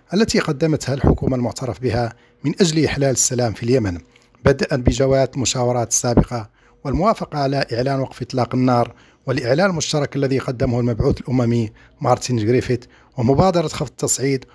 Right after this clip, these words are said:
وفتح مطار صنعاء وميناء الحديدة التي قال إنها في المقابل <clears throat> رفضت جميعها من جانب الحوثي المتحالف مع إيران. وتحدث العليمي عن صحة الرئيس ودور أبنائه في صناعة القرار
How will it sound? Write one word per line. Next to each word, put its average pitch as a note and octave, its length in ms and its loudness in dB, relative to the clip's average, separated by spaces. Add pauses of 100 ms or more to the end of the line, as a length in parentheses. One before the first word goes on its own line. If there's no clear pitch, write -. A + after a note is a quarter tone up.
(160)
وفتح - 340 0
مطار B2 300 0
صنعاء G#2+ 460 0 (340)
وميناء D3 360 4
الحديدة G#2+ 540 0 (340)
التي A2+ 280 -6
قال C3 260 -4
إنها B2 380 -2
في - 80 -8
المقابل C#3 540 2 (380)
<clears throat> - 400 -8
رفضت D3 380 2
جميعها E3 480 2
من C#3+ 100 0
جانب B2+ 300 0
الحوثي - 480 2 (280)
المتحالف A#2+ 600 -8
مع G2+ 200 -4
إيران. A#2+ 400 0 (420)
وتحدث - 440 2
العليمي F3 400 2
عن D#3 120 -2
صحة D3 400 -2
الرئيس D3 360 -2
ودور C3+ 360 0
أبنائه B2+ 300 -2
في C3 160 -8
صناعة A#2 280 -4
القرار A#2+ 500 0